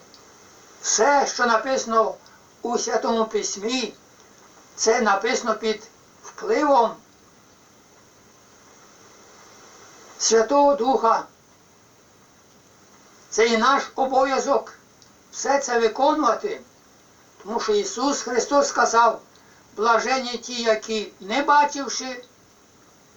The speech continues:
вірують". На цьому полягає наша віра. Ми не бачимо, але в це віримо.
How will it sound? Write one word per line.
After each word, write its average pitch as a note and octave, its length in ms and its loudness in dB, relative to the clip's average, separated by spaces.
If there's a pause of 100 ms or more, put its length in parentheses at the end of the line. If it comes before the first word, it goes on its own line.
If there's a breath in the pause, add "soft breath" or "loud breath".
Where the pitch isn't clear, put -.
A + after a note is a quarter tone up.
вірують". F#3+ 680 -2 (960)
На F3+ 180 -2
цьому D4 360 2
полягає B3 640 2
наша A3 420 2
віра. G3+ 460 0 (560)
Ми A3+ 360 -2
не A3 200 0
бачимо, D4+ 800 2 (1800)
але A#3+ 280 4
в A3 40 -2
це C4 240 -2
віримо. A3 520 2